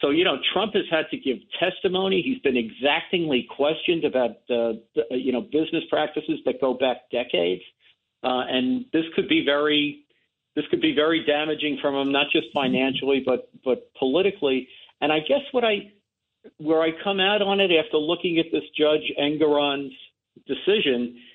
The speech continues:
is that two things can be true. One is that, um, you know, Trump has a habit of embellishing, if we can be, uh, you know, polite and euphemistic here. Uh, and he has done that to a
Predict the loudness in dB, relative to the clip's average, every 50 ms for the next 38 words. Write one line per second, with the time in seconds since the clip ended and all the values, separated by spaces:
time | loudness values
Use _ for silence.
0 | _ _ _ -2 0 0 0 2 2 2 2 0 -2 -8 -4 -2 -2 -2 0 0
1 | 0 0 0 -2 -2 -2 -2 0 0 -2 -2 -2 -2 0 2 2 4 2 2 -2
2 | -6 -10 -10 -2 0 2 2 4 4 4 4 4 2 0 -2 -2 0 2 2 2
3 | 0 -2 -10 -20 _ -20 -20 _ _ _ _ _ -2 0 0 2 0 0 -2 -6
4 | -8 -10 _ _ _ _ _ -18 -18 -18 -14 -6 -2 0 2 2 0 0 0 0
5 | 0 0 0 0 0 2 2 2 2 2 -2 0 0 0 0 2 2 0 0 0
6 | -2 -2 0 0 0 0 -2 -6 -10 -8 -6 -6 -6 -6 -2 0 2 2 4 2
7 | 2 2 0 -2 -4 -4 -4 -6 -8 -10 -12 -10 -10 -10 -6 -4 -4 -4 -2 -2
8 | -2 0 2 0 2 2 2 2 2 4 2 2 0 -2 -4 -10 _ -4 -2 -2
9 | 0 0 -4 -6 -10 _ _ _ -2 0 2 2 2 4 2 2 2 0 0 0
10 | -2 -2 -2 -4 -2 -2 -2 -2 0 -2 -2 -2 0 0 2 2 2 0 -2 -4
11 | _ _ _ _ _ _ _ _ _ -2 0 0 0 0 0 0 2 2 2 2
12 | 2 2 2 2 2 0 -2 -2 0 0 2 2 4 4 2 2 0 0 0 0